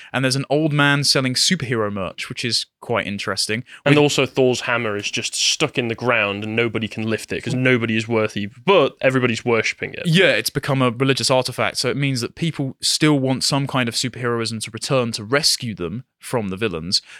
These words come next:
Speaker 1: but then it's also paralleled with the guy selling superhero merch with Heroes Reborn written on the cardboard placard. Do you remember what Heroes Reborn was from our prior conversation of the nineties?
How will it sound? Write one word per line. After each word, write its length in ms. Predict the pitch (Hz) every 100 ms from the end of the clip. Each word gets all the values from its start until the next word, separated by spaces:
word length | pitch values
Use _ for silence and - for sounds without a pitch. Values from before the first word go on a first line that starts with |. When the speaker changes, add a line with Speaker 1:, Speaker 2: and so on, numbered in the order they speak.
| -
Speaker 1:
but 120 | 127
then 140 | 131 135
it's 140 | -
also 360 | 147 156 - 131
paralleled 580 | - 127 120 120 113
with 140 | 123 127
the 60 | 117
guy 240 | 135 143
selling 280 | 139 127 117
superhero 520 | - 226 139 117 104
merch 400 | 101 113 - - - -
with 140 | 135 123
Heroes 540 | - - 170 175 156 139
Reborn 600 | 135 143 143 143 170 208 -
written 300 | 143 151 139
on 140 | 139
the 60 | 135
cardboard 420 | - 135 131 131
placard. 420 | - 147 160 190 - - -
Do 80 | -
you 60 | 185
remember 220 | 247 226
what 160 | 220 170
Heroes 280 | 196 190 165
Reborn 480 | 180 165 170 170
was 360 | 165 185 95 -
from 200 | - 123
our 120 | 117
prior 280 | - 143 123
conversation 580 | 120 127 123 143 139 131
of 60 | 113
the 60 | 131
nineties? 580 | 143 143 - 69 -